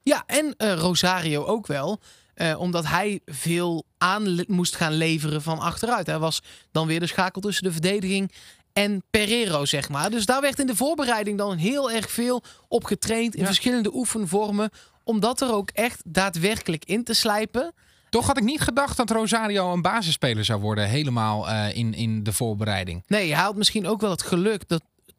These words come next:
Speaker 1: Thomas, die is daar denk ik ook wel echt voor gehaald.
Speaker 2: Ja.
Speaker 1: Eh, die raakte in de voorbereiding zwaar geblesseerd. Heeft het hele seizoen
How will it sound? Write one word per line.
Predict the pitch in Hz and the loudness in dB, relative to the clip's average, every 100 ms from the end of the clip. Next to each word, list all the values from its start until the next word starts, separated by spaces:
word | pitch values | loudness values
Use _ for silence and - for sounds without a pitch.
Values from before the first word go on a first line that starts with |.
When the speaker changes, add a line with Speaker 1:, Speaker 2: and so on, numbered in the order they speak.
| - - | -8 -2
Speaker 1:
Thomas, | 254 233 160 - | 0 2 0 0
die | 170 | 0
is | 190 | 0
daar | 160 143 143 - 151 | 0 -2 -4 -12 -10
denk | 196 240 | -6 -4
ik | 202 - | -4 -2
ook | 185 | 0
wel | 165 151 | -2 -2
echt | 202 - | -4 -4
voor | - 151 | -2 -2
gehaald. | - 131 127 185 - - _ _ _ | -2 -2 0 0 -2 -12 _ _ _
Speaker 2:
Ja. | 151 180 | 0 0
Speaker 1:
Eh, | - | 0
die | 180 233 | 0 2
raakte | 214 214 - - | 2 0 0 -4
in | 277 269 | 0 0
de | 226 | 2
voorbereiding | 165 190 165 160 151 143 139 | 0 0 0 0 0 -2 0
zwaar | - 160 202 | 0 2 0
geblesseerd. | - 151 143 143 180 | -2 -4 -2 -2 -2
Heeft | 170 | -2
het | 151 | -2
hele | 156 160 | -2 -2
seizoen | 143 135 139 | 0 0 -2